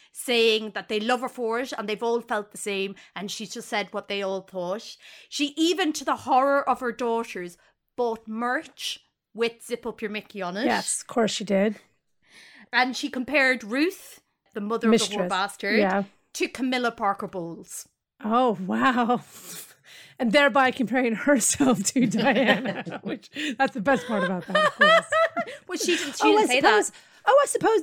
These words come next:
Speaker 2: that would make me, I never thought of that, but you're right, that would make me Diana. Yeah, good point. <laughs>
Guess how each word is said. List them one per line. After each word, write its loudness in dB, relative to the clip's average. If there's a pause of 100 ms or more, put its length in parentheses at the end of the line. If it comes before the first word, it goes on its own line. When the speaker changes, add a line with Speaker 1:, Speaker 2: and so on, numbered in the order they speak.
(100)
Speaker 2:
that 6
would 8
make 4
me, 4
I 4
never 2
thought 2
of 0
that, 2
but -2
you're 0
right, 6
that 2
would 6
make 2
me 4
Diana. 2
Yeah, 0
good 0
point. 2 (320)
<laughs> -8